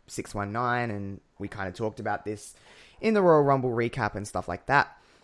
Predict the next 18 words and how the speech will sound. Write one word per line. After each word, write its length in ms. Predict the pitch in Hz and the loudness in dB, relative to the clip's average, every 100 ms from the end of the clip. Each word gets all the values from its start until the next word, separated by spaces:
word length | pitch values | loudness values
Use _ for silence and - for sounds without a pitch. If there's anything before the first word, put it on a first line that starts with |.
| - - | -14 2
Um, 280 | 151 165 156 - _ _ _ _ _ _ _ _ _ 156 _ _ _ - 165 - | 4 4 2 -10 _ _ _ _ _ _ _ _ _ -20 _ _ _ -20 -10 -2
intergender 580 | 277 285 233 233 214 170 | 0 0 4 6 8 8
wrestling, 380 | 165 - 156 - | 8 6 0 0
I 60 | |
think, 260 | - 151 147 | 0 0 2
in 100 | 135 | 6
W 200 | 131 123 | 6 6
W 300 | 120 113 113 | 4 4 2
E 140 | 113 | 2
won't 380 | - - 113 - | 0 0 -2 0
be 140 | 104 | -4
the 100 | 101 | -4
same 340 | - 135 117 - | -2 2 4 4
<laughs> 0 | |
as 160 | 151 | 2
it 80 | 117 | 2
is 200 | 117 107 | 2 2
in, 240 | 104 98 | -2 -4